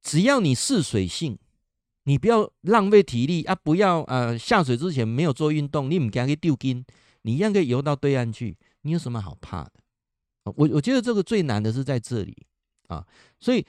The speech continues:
什么宗教我觉得都可信，但是什么宗教就是不要迷信啊。如果所有的宗教弄到最后是搞个人崇拜，那我，我告诉你啊，那就是，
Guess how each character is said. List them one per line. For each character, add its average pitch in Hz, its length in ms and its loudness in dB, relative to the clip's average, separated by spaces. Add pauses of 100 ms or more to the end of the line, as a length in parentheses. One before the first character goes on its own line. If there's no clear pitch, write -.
什 - 180 2
么 165 80 2
宗 214 180 0
教 190 260 -2 (100)
我 107 120 0
觉 151 160 0
得 135 80 0
都 131 140 -4
可 78 200 -6
信， 87 320 -10 (560)
但 151 140 2
是 160 60 2
什 120 200 0
么 110 80 4
宗 131 220 -2
教 123 260 -4 (220)
就 127 140 -4
是 107 100 -8
不 87 240 -8
要 110 180 -2
迷 78 280 -8
信 - 280 -12 (520)
啊。 87 240 -12 (420)
如 226 160 -2
果 214 260 0
所 - 200 -2
有 294 40 2
的 220 80 4
宗 196 220 2
教 196 160 2
弄 180 180 -2
到 175 140 0
最 170 240 0
后 156 80 0
是 147 80 -8
搞 90 240 -6
个 156 180 -2
人 95 140 0
崇 90 240 -10
拜， 104 300 -8 (800)
那 160 140 -6
我， 101 220 -4
我 92 100 -8
告 131 220 -6
诉 120 160 -6
你 87 200 -6
啊， - 220 -18 (120)
那 131 120 -4
就 131 160 -2
是， 117 280 -6